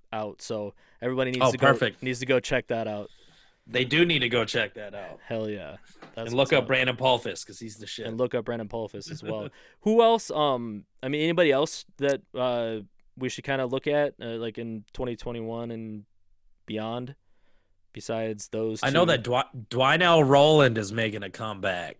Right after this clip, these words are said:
Speaker 2: right
Speaker 1: Oh,
Speaker 2: now.
Speaker 1: for real.
Speaker 2: Um, him and I got in the studio together,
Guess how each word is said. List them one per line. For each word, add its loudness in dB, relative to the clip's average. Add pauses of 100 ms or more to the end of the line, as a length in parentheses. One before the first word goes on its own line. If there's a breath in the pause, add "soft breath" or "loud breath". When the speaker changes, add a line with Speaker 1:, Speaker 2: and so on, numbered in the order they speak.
Speaker 2:
right -4
Speaker 1:
Oh, -4
Speaker 2:
now. -4
Speaker 1:
for -10
real. -8 (460)
Speaker 2:
Um, -6
him -8
and -2
I 2
got -2
in -10
the -14
studio -6
together, -6